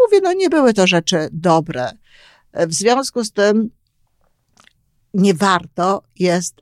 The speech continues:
absolutnie tego rodzaju tajemnic z dziećmi robić. Nie warto ich robić jeszcze z innego powodu. Nie warto ich robić dlatego, że uczymy dzieci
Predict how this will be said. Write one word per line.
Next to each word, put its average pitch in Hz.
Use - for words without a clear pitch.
absolutnie 175
tego 185
rodzaju 170
tajemnic 160
z -
dziećmi 151
robić. -
Nie 247
warto 339
ich 311
robić 294
jeszcze 247
z 240
innego 214
powodu. -
Nie 190
warto 220
ich 214
robić 214
dlatego, 196
że 208
uczymy 277
dzieci 196